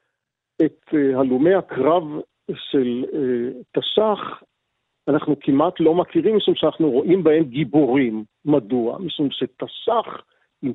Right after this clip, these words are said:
כל הקורבנות שלה, אה, אחוז אחד מהאוכלוסייה היהודית, אה, אה, אבד, ו-,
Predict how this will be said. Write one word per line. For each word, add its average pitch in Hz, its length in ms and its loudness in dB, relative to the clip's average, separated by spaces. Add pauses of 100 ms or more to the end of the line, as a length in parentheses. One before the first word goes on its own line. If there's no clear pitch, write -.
כל 214 220 4
הקורבנות 143 760 2
שלה, 120 340 -8 (260)
אה, 165 40 -12 (440)
אחוז - 380 -6
אחד 151 260 0
מהאוכלוסייה 139 640 -4
היהודית, 135 480 -4 (800)
אה, 143 40 -4
אה, 143 760 -6
אבד, 120 380 0 (240)
ו-, 127 140 -4